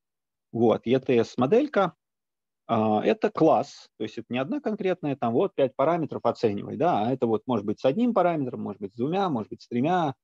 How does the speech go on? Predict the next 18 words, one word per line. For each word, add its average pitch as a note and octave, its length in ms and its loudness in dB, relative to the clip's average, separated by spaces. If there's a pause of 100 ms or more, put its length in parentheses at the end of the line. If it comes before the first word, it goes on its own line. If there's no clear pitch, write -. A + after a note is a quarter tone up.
(220)
То A2 60 0
есть A2 100 -2
Е F#3+ 140 4
Т E3+ 100 2 (100)
С — - 120 -8
это B2+ 160 -4
класс C3+ 320 2
моделей. B2+ 500 -2 (1600)
А, B2+ 580 4
Е C3+ 180 4
Т C4+ 280 4
С - 180 -8
описывается, G3 1300 2 (400)
так, G#2+ 180 -4
как A#2 200 -4
бы A#2 100 2
это A2+ 140 -4
по-русски A#2 560 -2